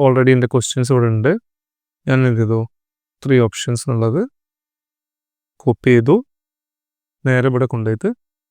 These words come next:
പേസ്റ്റ് ചെയ്തു. ഓക്കെ, ഇനി ഒരു മൂന്ന് ചോയ്സ് ഇവിടെ കൊടുക്കണം. അതിൽ ഒന്ന്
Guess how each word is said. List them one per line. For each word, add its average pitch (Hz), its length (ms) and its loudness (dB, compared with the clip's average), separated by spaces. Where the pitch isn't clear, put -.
പേസ്റ്റ് 127 300 0
ചെയ്തു. - 160 -14
ഓക്കെ, 127 160 -4
ഇനി 240 140 2
ഒരു 185 140 8
മൂന്ന് 185 220 2
ചോയ്സ് 170 300 6
ഇവിടെ 175 200 2
കൊടുക്കണം. 131 380 -2
അതിൽ 135 180 2
ഒന്ന് 143 280 2